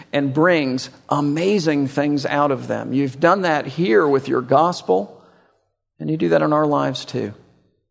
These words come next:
Father, I pray that we would seriously consider your offer of salvation, but not just of salvation, but of meaning, of purpose, of mission in life.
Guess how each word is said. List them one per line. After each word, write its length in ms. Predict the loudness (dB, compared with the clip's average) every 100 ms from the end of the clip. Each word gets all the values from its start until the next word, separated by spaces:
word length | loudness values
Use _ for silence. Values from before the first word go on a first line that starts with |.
| _ _ _ _ _ _ _ _ _ _ _ _
Father, 260 | 2 4 4
I 40 | 2
pray 400 | 0 2 4 4
that 160 | 2
we 140 | 0 0
would 320 | 2 0 -4 -18 -16
seriously 720 | -6 2 4 4 0 -2 -2
consider 680 | -2 -6 -2 -2 0 -4 -8 -16 _ _ _ _ _ _ _
your 200 | 0 4
offer 440 | 6 4 2 2
of 80 | 2
salvation, 720 | 0 0 2 2 2 0 -2
but 160 | -2 -2
not 240 | -2 -2
just 260 | -2 -2 -2
of 120 | -4
salvation, 600 | -2 -2 0 0 0 -2
but 120 | 0
of 160 | 0 0
meaning, 440 | -2 -2 -4 -6
of 280 | -6 -8 -4
purpose, 420 | 0 2 2 -2
of 240 | -2 -2 0
mission 480 | 0 0 0 -4
in 240 | -4 -4 0
life. 600 | 0 0 -2 -6 -14